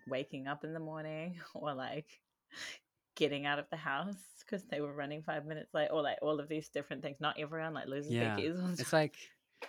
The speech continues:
Speaker 1: <laughs> And realizing, like, "Oh, that is unique to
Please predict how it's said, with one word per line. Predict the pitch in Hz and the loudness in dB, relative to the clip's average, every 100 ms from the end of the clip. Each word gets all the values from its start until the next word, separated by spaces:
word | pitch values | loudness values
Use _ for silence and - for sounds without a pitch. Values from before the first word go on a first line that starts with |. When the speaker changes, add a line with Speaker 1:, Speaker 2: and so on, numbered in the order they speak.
| - - - - - | -14 -20 -20 -20 -8
Speaker 1:
<laughs> | - - - - - - - - - 214 | 0 2 2 -2 -8 -12 -20 -20 -6 0
And | 196 | 4
realizing, | 156 156 147 147 156 139 | 6 6 4 2 0 0
like, | 131 127 - - _ _ _ _ - | -2 -2 -4 -16 _ _ _ _ 4
"Oh, | 202 214 143 135 151 _ _ _ - | 6 8 6 4 -2 _ _ _ 2
that | 151 156 | 4 6
is | 170 160 - | 4 0 2
unique | 165 143 147 127 - | 2 2 -2 -6 -10
to | - 139 135 | -2 -2 -2